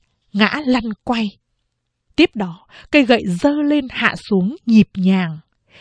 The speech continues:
Mẹ lăn lộn dưới đất. Bà Lã đưa mắt khích lệ thằng con trai. Còn ông Phúc Lộc thì khuyên: "Thôi, thôi,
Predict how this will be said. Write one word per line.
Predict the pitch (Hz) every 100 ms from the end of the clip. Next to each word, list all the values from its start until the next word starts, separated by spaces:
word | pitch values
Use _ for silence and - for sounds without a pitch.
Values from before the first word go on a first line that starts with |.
| -
Mẹ | 220 -
lăn | 220 254
lộn | 226 220 220
dưới | 190 180
đất. | 180 302 - _ _ _ -
Bà | 175
Lã | 156 - 240
đưa | 240 226
mắt | 202 - -
khích | - 415 285
lệ | 240 -
thằng | 175 -
con | 208
trai. | - 220 202 - _ _ _ - _
Còn | 247 208
ông | 196 277 269
Phúc | 427 -
Lộc | 254 202 - -
thì | -
khuyên: | 180 - 247 247 226 _ _ _ _ _ _ _ _ _
"Thôi, | - 175 185 202 226 226 175 -
thôi, | - 185 220 240